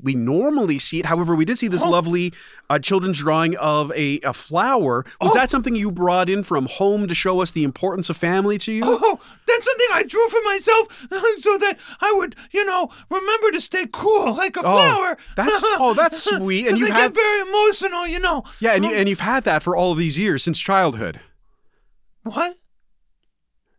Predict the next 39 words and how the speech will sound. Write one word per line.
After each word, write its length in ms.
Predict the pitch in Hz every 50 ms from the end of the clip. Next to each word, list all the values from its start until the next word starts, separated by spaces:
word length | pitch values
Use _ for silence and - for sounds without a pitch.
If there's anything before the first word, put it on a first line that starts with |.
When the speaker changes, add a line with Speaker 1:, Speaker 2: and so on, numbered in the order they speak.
| _
Speaker 1:
So, 720 | 208 - - - - 254 269 262 262 262 269 277 269 277 269
uh, 400 | - 226 233 240 247 247 247 240 202 214
have 180 | - 208 202
you 180 | 190 226 277 311
done 180 | - 302 277 262
any 240 | 220 214 208 214
marketing? 600 | 196 175 135 120 120 127 147 151 - 156 131 127
We've 100 | 151 170
been 80 | 175 220
having 220 | 220 226 220 208
some 100 | 185 185
trouble 320 | 151 - - 175 170 180 170
with 100 | 156 151
the 60 | 143
Speaker 2:
Oh. 60 | - -
Speaker 1:
townsfolks 680 | - 160 156 - 180 165 - - 202 202 190 - -
not 200 | 165 156 151 151
understanding 680 | 151 123 110 - - - 139 131 143 147 156 151 -
our 180 | - 113 113 320
Speaker 2:
Oh. 80 | 330 254
Speaker 1:
function 420 | 156 143 151 165 - - 208 202
here, 340 | 185 208 208 208 226 247 233 - - -
Speaker 2:
Oh, 300 | - 269 320 403 427 330
Speaker 1:
and 100 | - 151
we 80 | 156 165
need 140 | 175 190
Speaker 2:
I'm 60 | - -
Speaker 1:
to 40 | 196
s- 120 | 170 -
Speaker 2:
often 320 | - 233 285 - - 523 480 453
not 240 | 494 311 320 - 440
understood. 760 | 427 440 392 311 403 - - - - 415 - 233 165 - - _ _ _ _ _ _ - - - - - _ -
Speaker 1:
Oh, 160 | - 160 - - - - -
oh, 120 | 156 160 - -
oh, 200 | 151 170 185 170 _
well, 240 | 175 180 180 226
maybe 320 | 214 208 240 277 302 320 311
that's 300 | 240 247 220 226 220 233
a, 100 | 220